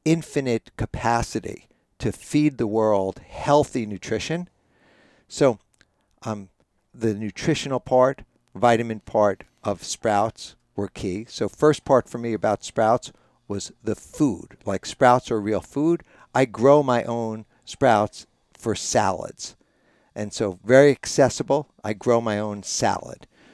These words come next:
Number two, I grow my own vitamins by growing Sprouts. And number three, um, and this is less for me personally,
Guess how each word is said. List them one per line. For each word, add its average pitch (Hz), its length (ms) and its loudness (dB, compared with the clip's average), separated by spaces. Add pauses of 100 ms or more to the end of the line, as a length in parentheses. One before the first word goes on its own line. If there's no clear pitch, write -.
(180)
Number 113 220 -4
two, 180 300 4
I 120 100 6
grow 110 280 0
my 117 140 -2
own 131 160 -4
vitamins 160 640 2 (300)
by 107 120 0
growing 98 320 -8
Sprouts. - 580 -4 (520)
And 123 180 -4
number 110 320 -2
three, 135 640 0 (640)
um, 110 260 -2
and 127 160 -2
this 151 160 -2
is 113 160 -8
less 117 280 2
for - 280 -8
me 104 400 -4
personally, 165 720 -6